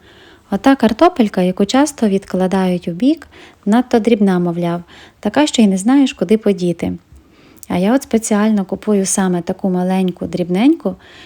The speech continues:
щоб запекти її по-селянськи. Це ідеальний варіант для цієї страви.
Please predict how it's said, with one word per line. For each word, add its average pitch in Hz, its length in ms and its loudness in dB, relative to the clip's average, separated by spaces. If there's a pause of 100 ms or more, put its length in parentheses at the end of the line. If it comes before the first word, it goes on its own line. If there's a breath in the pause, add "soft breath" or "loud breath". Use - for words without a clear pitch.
щоб 180 220 -6
запекти 190 460 0
її 233 220 2
по-селянськи. 180 840 -6 (300)
Це 214 220 0
ідеальний 196 460 2
варіант 196 640 0
для 180 160 -4
цієї 214 440 0
страви. 180 540 -6